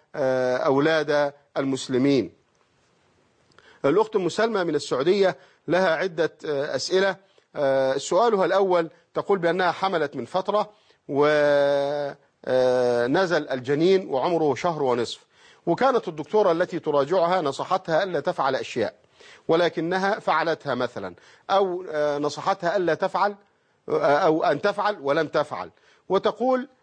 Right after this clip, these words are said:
بأن الجنين نزل، فهل علي أنا ذنب بذلك؟ أقول: أنا سألتها، قلت لها: "هل أنت كنت متعمدة ذلك؟" فقالت: "لا". فإذا كان الأمر كذلك فلا يلزمك شيء إن شاء الله تبارك وتعالى.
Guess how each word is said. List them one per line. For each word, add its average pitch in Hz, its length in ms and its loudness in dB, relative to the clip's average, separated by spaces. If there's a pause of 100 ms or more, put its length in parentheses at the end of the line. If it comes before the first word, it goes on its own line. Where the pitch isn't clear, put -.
(120)
بأن 202 300 0
الجنين 175 420 -2
نزل، 139 220 -2
فهل 220 340 0
علي 196 420 2
أنا 170 280 0
ذنب 135 480 -4 (380)
بذلك؟ 139 840 0
أقول: 196 500 -2
أنا 202 160 0
سألتها، 170 560 0 (380)
قلت 226 260 0
لها: 170 280 2
"هل 254 100 -2
أنت 254 200 -4
كنت 220 280 -6
متعمدة 175 640 0
ذلك؟" 196 320 -2 (220)
فقالت: 143 540 -2
"لا". 104 220 -8 (240)
فإذا 170 340 2
كان 202 220 0
الأمر 165 320 -4
كذلك 180 460 0 (240)
فلا 175 380 2
يلزمك 156 760 -4 (180)
شيء 185 540 0 (220)
إن 131 80 -4
شاء 165 280 0
الله 151 300 0
تبارك 139 720 0 (180)
وتعالى. 123 500 0